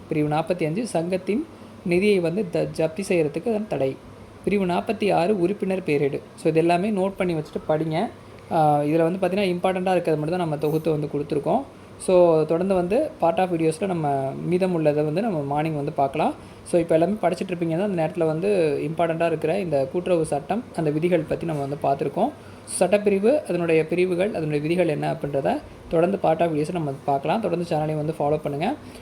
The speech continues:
ஆஹ், ரொம்ப இம்பார்ட்டண்ட்டாக இருக்கிறது கூட்டுறவு சட்டம் தான். So, மற்ற சப்ஜெக்டை விட நீங்கள் இம்பார்ட்டன்ஸ் கொடுக்க, படிக்க வேண்டியது கூட்டுறவு சட்டம். So, கூட்டுறவு சட்டம், ம-, கூட்டுறவு மேலாண்மை, இது ரெண்டுத்தையுமே இம்பார்ட்டன்ஸ் கொடுத்து படிங்க. ஆஹ், அதை தாண்டி கூட்டுறவு வங்கியலும்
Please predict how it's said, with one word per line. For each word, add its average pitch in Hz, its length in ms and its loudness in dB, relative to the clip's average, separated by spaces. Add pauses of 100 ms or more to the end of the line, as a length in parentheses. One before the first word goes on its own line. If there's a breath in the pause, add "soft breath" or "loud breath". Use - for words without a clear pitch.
(180 loud breath)
ஆஹ், 151 240 4
ரொம்ப 175 240 2
இம்பார்ட்டண்ட்டாக 202 420 2
இருக்கிறது 185 340 0
கூட்டுறவு 175 360 0
சட்டம் 156 360 -2
தான். 147 160 -4 (180)
So, - 140 -6
மற்ற 147 280 0
சப்ஜெக்டை 190 340 0
விட 185 180 2
நீங்கள் 190 220 0
இம்பார்ட்டன்ஸ் 185 380 0
கொடுக்க, 165 220 -4
படிக்க 165 320 -2
வேண்டியது 160 340 0 (460 loud breath)
கூட்டுறவு 196 400 2
சட்டம். 170 320 0 (160)
So, - 120 -18
கூட்டுறவு 190 360 2
சட்டம், 180 360 -2 (180)
ம-, 147 380 -2
கூட்டுறவு 180 420 2
மேலாண்மை, 165 500 0
இது 175 120 -4
ரெண்டுத்தையுமே 170 440 -2
இம்பார்ட்டன்ஸ் 165 380 -2
கொடுத்து 156 240 -6
படிங்க. 143 300 -2 (520 loud breath)
ஆஹ், 165 160 2
அதை 160 160 2
தாண்டி 196 260 2
கூட்டுறவு 202 400 0
வங்கியலும் 180 560 0